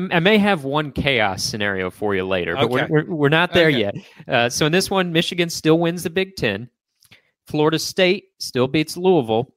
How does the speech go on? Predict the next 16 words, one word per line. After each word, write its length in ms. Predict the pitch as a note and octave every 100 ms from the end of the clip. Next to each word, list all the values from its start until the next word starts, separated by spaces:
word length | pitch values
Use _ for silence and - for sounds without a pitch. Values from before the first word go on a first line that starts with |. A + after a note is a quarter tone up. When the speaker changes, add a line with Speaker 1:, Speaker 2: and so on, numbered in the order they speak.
| _ _ _ _ _ _ - -
Speaker 1:
to 120 | - A#2+
win 200 | A#2+ A#2+
the 120 | A#2
A 100 | A#2+
C 240 | - A#2+
C. 480 | G#2+ - D#3+ A2 B2 _ _ _ _ _ _ -
Texas 460 | - A2 - D3+
still 240 | - F3 E3+
wins 220 | F3+ F3
the 60 | F#3
Big 260 | G3+ G3+
Twelve. 500 | - F3+ C#3 A#2 - _ _ _ _ _ _ _ _ _ _
Alabama 540 | F2+ G#2+ G2+ A2 B2+ D3
still 240 | - E3+
beats 280 | F3 G3 -
Georgia. 520 | G3+ F#3+ D3+ B2